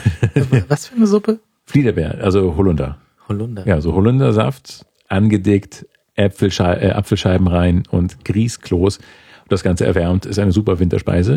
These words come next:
Speaker 1: im Norden sehr gefragt. Und, ähm, war auch der Renner da. Die waren schon um vierzehn Uhr fast ausverkauft, weil es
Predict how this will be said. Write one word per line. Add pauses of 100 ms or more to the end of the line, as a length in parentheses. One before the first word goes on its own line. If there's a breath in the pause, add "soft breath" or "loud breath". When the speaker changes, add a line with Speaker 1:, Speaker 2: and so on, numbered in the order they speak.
Speaker 1:
im
Norden
sehr
gefragt. (680 soft breath)
Und,
ähm, (300)
war
auch
der
Renner
da. (180)
Die
waren
schon
um
vierzehn
Uhr
fast
ausverkauft, (320)
weil
es